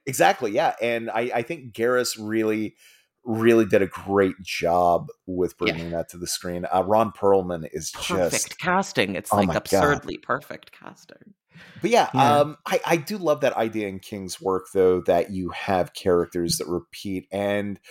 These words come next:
Speaker 1: recently, you know, and I'm sure we're gonna talk a little bit about this show later, but when we, uh, we had Castle Rock.
Speaker 2: Mm, yeah, we are gonna get, but yes.
Speaker 1: We had, was it Bill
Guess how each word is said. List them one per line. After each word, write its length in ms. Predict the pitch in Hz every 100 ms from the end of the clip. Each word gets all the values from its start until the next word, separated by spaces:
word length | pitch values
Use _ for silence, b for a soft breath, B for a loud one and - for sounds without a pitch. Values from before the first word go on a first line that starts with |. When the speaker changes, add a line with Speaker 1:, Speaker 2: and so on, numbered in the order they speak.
| B B
Speaker 1:
recently, 840 | 131 427 - 180 104 101 104 110
you 160 | 123 110
know, 200 | 107 107
and 260 | 85 110
I'm 80 | 110
sure 220 | 107 127
we're 140 | 107 104
gonna 160 | 104
talk 260 | 92 110 101
a 80 | 95
little 520 | 104 107 117 165 190
bit 160 | 113 101
about 300 | 92 95 98
this 140 | 98
show 260 | - 98 87
later, 500 | 87 117 123 101 87
but 240 | 101 101 95 B B B B B B B B -
when 1080 | 117 110 107 107 120 127 135 143 147 139 113
we, 480 | 107 117 123 120
uh, 380 | 113 107 107 104
we 220 | 82 110 101
had 320 | - 110 -
Castle 480 | 110 104 - 95 92
Rock. 500 | 123 - - _ - - _ _ _ _
Speaker 2:
Mm, 140 | 113 113 110
yeah, 160 | 104
we 160 | 101 101
are 100 | 98
gonna 200 | 95 92
get, 220 | 92 90
but 160 | 101 -
yes. 520 | 110 117 - - _ -
Speaker 1:
We 220 | 117 131
had, 320 | 131 123 113
was 160 | 117 117
it 180 | 104
Bill 400 | 110 127 220 240